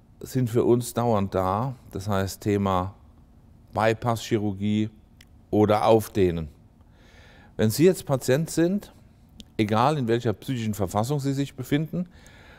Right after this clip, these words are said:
und ich sage Ihnen, „Was wollen Sie?“ Sowas. Ich kann Ihnen hier über einen kleinen Pieks,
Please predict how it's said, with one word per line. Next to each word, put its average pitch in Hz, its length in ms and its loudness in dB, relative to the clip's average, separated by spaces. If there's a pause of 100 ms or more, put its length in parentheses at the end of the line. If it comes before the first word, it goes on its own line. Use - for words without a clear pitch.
(120)
und 123 160 0
ich 113 120 0
sage 123 320 2
Ihnen, 120 320 2
„Was 90 240 -2
wollen 131 320 4
Sie?“ 165 320 0 (1600)
Sowas. 156 800 0 (1300)
Ich - 140 -6
kann 110 180 0
Ihnen 98 240 2
hier 120 180 6
über 123 100 6
einen 98 120 -2
kleinen 98 320 2
Pieks, - 500 -2